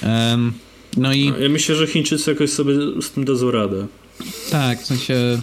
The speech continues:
Speaker 1: Jak, jak się, jak się ludziom odbierze dużo praw, no to wtedy wszystko łatwiej jakoś
Speaker 2: Znaczy,
Speaker 1: przychodzi i
Speaker 2: po-,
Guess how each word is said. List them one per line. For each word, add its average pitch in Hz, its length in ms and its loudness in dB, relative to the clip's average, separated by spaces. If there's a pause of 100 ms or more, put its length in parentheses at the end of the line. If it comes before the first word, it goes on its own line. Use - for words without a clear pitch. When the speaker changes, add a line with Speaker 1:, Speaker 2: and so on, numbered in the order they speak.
(420)
Speaker 1:
Jak, 143 140 0
jak 156 140 2
się, 185 120 2
jak 156 200 0
się 175 120 0
ludziom 175 200 2
odbierze 160 320 2
dużo 147 260 0
praw, 135 300 -2
no 131 80 0
to 127 120 -4
wtedy 123 220 -2
wszystko 110 300 -4
łatwiej 101 240 0
jakoś 98 200 -2
Speaker 2:
Znaczy, 113 200 -2
Speaker 1:
przychodzi 110 580 2
i 120 40 2
Speaker 2:
po-, 135 180 2